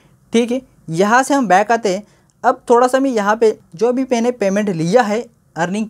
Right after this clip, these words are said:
की है, देख सकते हो थर्टी एट थाउजेंड एटी फ़ाइव लोगों को मैंने रेफर किया है। ऐसे मेरे पास चार पांच अकाउंट है मेरे दोस्त लोगों के, वहाँ से मैं ट्राई करता हूँ, क्योंकि यहाँ पर एक लिमिट होती है दस काउंट की, मतलब एक अकाउंट से आप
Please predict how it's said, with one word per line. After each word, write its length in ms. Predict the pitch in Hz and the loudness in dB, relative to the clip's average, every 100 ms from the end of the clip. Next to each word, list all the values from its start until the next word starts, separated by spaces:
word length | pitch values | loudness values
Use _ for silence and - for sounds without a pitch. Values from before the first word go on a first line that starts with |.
| - | -6
की 180 | 262 | -4
है, 160 | 220 226 - _ _ - | -2 -4 -8 _ _ 0
देख 160 | 190 220 | 0 2
सकते 200 | 233 254 | 0 0
हो 60 | 247 | 0
थर्टी 280 | 185 180 196 | 0 0 2
एट 180 | 240 240 | 0 2
थाउजेंड 300 | 220 214 240 - | 0 0 -6 -4
एटी 260 | 185 190 247 | -4 -4 -2
फ़ाइव 200 | 240 226 | -2 0
लोगों 200 | 214 208 | 0 0
को 80 | 214 | -2
मैंने 260 | 196 202 | -6 -6
रेफर 440 | 190 151 151 196 196 | -6 -4 -4 -4 -6
किया 200 | 196 196 | -4 -4
है। 140 | 196 - _ _ | -4 -8 _ _
ऐसे 240 | 269 285 254 | -4 0 2
मेरे 180 | 247 240 | 0 -2
पास 260 | 240 240 | -2 -4
चार 180 | - - | -2 -2
पांच 200 | - 190 | -2 -4
अकाउंट 340 | - - 175 165 | -4 -4 -8 -6
है 160 | 214 151 | -10 -8
मेरे 180 | 151 | -6
दोस्त 240 | 160 165 175 | -2 -2 0
लोगों 160 | 165 | -2
के, 100 | 151 196 | -2 -8
वहाँ 260 | 160 147 156 | -4 -4 -2
से 140 | 170 | -4
मैं 140 | 175 | -6
ट्राई 240 | 220 156 147 | -6 -4 -2
करता 240 | 147 151 | -4 -2
हूँ, 120 | 135 - - - _ | -4 -4 -20 -20 _
क्योंकि 260 | 240 269 277 | 0 2 2
यहाँ 340 | 294 233 226 262 | 0 2 2 2
पर 140 | 277 - _ 220 | 2 2 _ 2
एक 260 | 269 277 | 2 2
लिमिट 360 | 240 208 269 339 | -2 0 0 2
होती 260 | 185 208 | 0 0
है 200 | 208 117 - _ _ _ _ - | -4 -4 -8 _ _ _ _ -18
दस 360 | 135 233 269 | -2 2 2
काउंट 280 | - 208 208 | 0 -6 -6
की, 180 | 190 170 | -8 -8
मतलब 340 | 131 165 214 - - | -8 -8 -10 -10 -2
एक 240 | 254 277 | 0 0
अकाउंट 300 | 240 226 226 | -2 -4 -6
से 160 | 226 226 | -6 -6
आप 200 | 170 208 | -4 -4